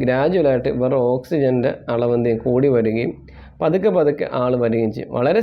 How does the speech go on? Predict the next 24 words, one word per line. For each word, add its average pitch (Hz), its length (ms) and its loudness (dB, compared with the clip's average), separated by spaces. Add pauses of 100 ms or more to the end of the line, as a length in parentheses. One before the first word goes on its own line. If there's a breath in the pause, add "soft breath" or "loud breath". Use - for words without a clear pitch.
സീരിയസ് 151 340 0
ആയിട്ടുള്ള 143 340 0
കേസസ് 127 540 0
പോലും 117 280 2 (140)
ഓക്സിജൻ 120 360 0
അളവ് 123 260 0
കൂടുകയും 117 400 2 (560 loud breath)
നോർമൽ 170 360 4 (100)
ലൈഫിലേക്ക് 143 600 0
വരികയും 120 380 0 (220)
സാധനം 131 420 2
എടുക്കാൻ 123 380 0
പറ്റുകയും 117 460 0 (120)
യാത്ര 120 220 -2 (120)
ചെയ്യാൻ 123 280 0
പറ്റുകയും 120 380 -2
ചെയ്യുന്ന 117 260 2
രീതിയിലുള്ള 117 380 2
റിസൾട്ടുകൾ 120 540 0
നമുക്ക് 110 320 0 (760 loud breath)
ഉണ്ട്. 117 220 2 (260)
അപ്പോൾ 127 200 0
തീർച്ചയായും 135 480 0 (240)
ചുരുക്കം 127 420 0